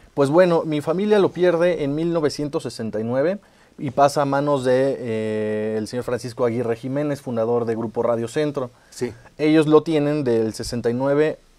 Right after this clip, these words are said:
Speaker 1: apenas me parece que hasta el dos mil diecisiete, dos mil dieciocho, y pasa a manos de la firma de arquitectos Sordo Madaleno, una,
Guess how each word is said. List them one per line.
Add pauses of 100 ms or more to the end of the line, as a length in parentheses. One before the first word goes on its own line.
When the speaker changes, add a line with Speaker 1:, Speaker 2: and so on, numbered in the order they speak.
(100)
Speaker 1:
apenas
me
parece
que
hasta
el
dos
mil
diecisiete,
dos
mil
dieciocho, (760)
y
pasa
a
manos
de
la
firma
de
arquitectos
Sordo
Madaleno, (360)
una,